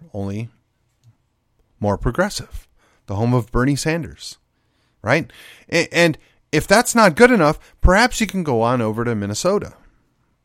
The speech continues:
I mean, th-, that is darn near a socialist utopia there. And if still that is not enough for you, you can check out Portland, Oregon, or maybe Seattle, Washington,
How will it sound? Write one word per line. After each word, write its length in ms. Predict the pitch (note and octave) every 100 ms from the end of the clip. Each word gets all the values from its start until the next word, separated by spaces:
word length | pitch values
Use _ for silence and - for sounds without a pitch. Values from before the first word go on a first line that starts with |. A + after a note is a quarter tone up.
| _ A2
I 60 |
mean, 260 | A#2 A2 G2 _ _ _ _ _ _ _ _ _ _ _ -
th-, 160 | G#2+ -
that 400 | B2+ G#2 C#3 E3+
is 480 | C#3 E3 C3+ - - - D3 B2+
darn 280 | A#2+ C3 C#3+
near 160 | D3 C3+
a 40 |
socialist 580 | - B2+ B2 A2+ A2 -
utopia 480 | G#2 B2+ B2+ A2 G#2
there. 220 | C3+ A#2 - - -
And 180 | F3+
if 200 | F#3 F3 _ _
still 640 | - - B3 A#3 C#3+ - _
that 280 | A2+ B2+ A#2+
is 140 | A2
not 220 | A2+ A2 G2
enough 240 | G2+ F#2+
for 140 | -
you, 180 | F#2+ F2+ - _ _ _ - - _ _
you 160 | - E3+
can 160 | G#3
check 260 | D3 C3+ A#2+
out 160 | A#2+ -
Portland, 360 | A2+ G#2+ C3
Oregon, 340 | C#3+ F#3 G2 - _ _ _ _ -
or 180 | G#2
maybe 260 | G2 G2+ G#2+
Seattle, 460 | - A2 G#2+ B2 C3+
Washington, 500 | G3 - G2+ -